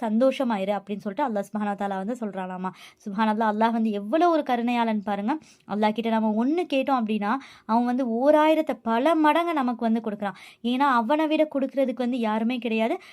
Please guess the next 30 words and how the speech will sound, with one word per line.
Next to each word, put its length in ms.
கொடுத்தாலும் 640
குறையாதவன் 680
வந்து 200
அவன் 240
ஒருத்தன் 400
மட்டும்தான். 480
எவ்வளவு 480
சிறந்த 400
திக்ரு 260
பாருங்க. 340
இந்த 360
திக்ரை 320
கொண்டு 380
நம்ம 240
வந்து 280
அவனை 260
வந்து 200
அழைத்தோம் 480
அப்படின்னா, 380
நம்ம 180
கேட்கறத 520
விட 180
பல 340
மடங்கு 340
அல்லாஹ் 220
சுப்ஹானஹு 280
வ 40
தஆலா 180
நமக்கும் 320
கொடுப்பான். 320